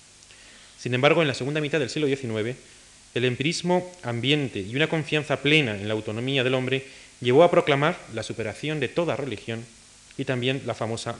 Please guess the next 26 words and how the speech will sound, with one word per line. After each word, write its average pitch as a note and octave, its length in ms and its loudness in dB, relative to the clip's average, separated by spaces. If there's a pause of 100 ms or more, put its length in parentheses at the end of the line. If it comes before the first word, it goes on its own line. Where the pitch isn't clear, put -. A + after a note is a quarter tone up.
(140)
muerte A2 300 -8
de F2+ 100 -10
Dios. E2+ 300 -16 (1080)
En A2+ 100 -4
aquella C3 220 6
época, D3+ 280 4
la D3+ 120 4
filosofía B2 420 -2
de C3+ 60 2
la C#3+ 80 0
religión C3+ 500 -2
experimentó A#2 720 -4 (280)
una D#3+ 120 2
notable C#3+ 360 2
marginación A2+ 640 -4
teórica. G#2+ 400 -2 (680)
Ahora C3+ 160 4
bien, D3 220 0 (600)
en B2 60 -4
el A#2+ 80 -2
siglo E3 220 2
veinte, E3+ 500 0 (140)
el A2 140 -8
proye-, G#2 360 -10
proyecto C#3+ 460 -2
positivista C3 920 -6